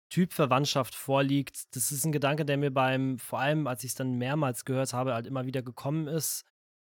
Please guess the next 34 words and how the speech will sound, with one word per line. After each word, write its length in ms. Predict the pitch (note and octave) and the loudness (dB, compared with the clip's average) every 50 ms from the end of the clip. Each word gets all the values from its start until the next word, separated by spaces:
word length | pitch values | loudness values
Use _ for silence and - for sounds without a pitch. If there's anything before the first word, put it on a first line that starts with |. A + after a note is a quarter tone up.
| _ _ _ _ _ - | _ _ _ _ _ -4
Halt 140 | C3 C3 C3 | -4 -2 -2
einfach 300 | G#2+ C#3+ D#3 C#3 D3+ C3+ | 0 -2 0 0 -2 -2
dadurch, 360 | - - C3 C#3 C#3 C#3+ B2+ - | 2 2 4 4 4 2 0 -2
dass 140 | D3 B2+ - | -4 -4 -4
das 120 | C#3 - | -6 -6
Album 280 | - - C3 C#3 C#3+ C#3 | -2 0 0 0 0 0
zu 140 | - - C3 | -2 -2 -2
einer 60 | C3+ | -2
ähnlichen 300 | C#3 C3 B2+ A#2+ - C3 | -2 -2 -4 -4 -4 -4
Zeit 340 | - - D3 D3 D#3 D3+ - | -2 2 4 4 4 4 4
war, 300 | D#3 D3 C#3+ C#3+ C#3+ C#3+ | 4 4 6 6 4 2
dass 180 | C#3 C3 - D3 | 2 0 -2 -2
ich 180 | B2+ - - | -4 -4 -2
halt, 440 | C3 C3 C3 C3 C3 C3+ C3 - - _ _ _ _ _ _ | 0 2 4 4 4 2 0 -4 -8 _ _ _ _ _ _
wie 60 | - C3+ | -4 -2
gesagt, 280 | D3 C#3 D#3+ D3 - | 2 4 4 4 4
spekuliert 760 | - - - D#3 - - D3+ D3 D#3+ F3+ F#3+ - - - - | 2 0 -2 -2 0 2 4 4 4 4 4 2 -2 -6 -2
habe, 520 | D3+ D3+ D#3 D#3+ D3+ D#3+ D#3+ D#3 D3+ C#3 | 2 4 4 6 6 4 4 4 2 2
wie 380 | C3+ D3 D3+ D3+ D3+ D3+ D#3 - - _ _ _ _ - | 0 -2 0 2 2 2 2 0 -4 _ _ _ _ -4
Thursday 640 | - C#3+ D3 D3+ - - - D#3+ C#3+ C#3+ D3 C#3+ C#3 | 0 2 2 2 2 0 0 2 2 4 4 2 0
vorher 420 | - - - C#3+ D3 D3+ D3+ C#3 | -2 -4 0 2 4 4 4 4
wahrscheinlich 460 | C#3+ C#3 - - C#3+ C#3+ D3 C#3 - - | 2 0 -2 -2 -2 -2 -2 -2 -4 -4
noch 120 | D3 - | -4 -4
ein 100 | C#3 C3+ | -4 -4
bisschen 380 | C3 D3 - - - C#3 C3 B2 | -2 -4 -4 -2 0 0 0 2
weniger 340 | C#3 D3 F3+ G3+ F#3+ F3 D#3+ | 2 2 2 2 2 0 0
mit 160 | E3 D#3+ - | 0 0 -2
dem 100 | D#3+ D3+ | -4 -4
Sound 280 | - - D#3 D3+ D3+ | -2 -2 -2 -2 -2
experimentiert 800 | A#2 - - - - D#3 D3 D3 D3 D3 C#3 - - D3+ D3+ - | -4 -8 -12 -12 -10 -8 -6 -4 -4 -4 -6 -6 -6 -6 -6 -4
haben. 140 | C3+ C#3 C3+ | -6 -6 -6
Ich 100 | C3 - C3+ | -6 -8 -10
hab 120 | B2 - | -10 -8
gehört, 320 | - A2+ A#2+ C#3+ D#3 D#3 | -6 -2 0 0 0 0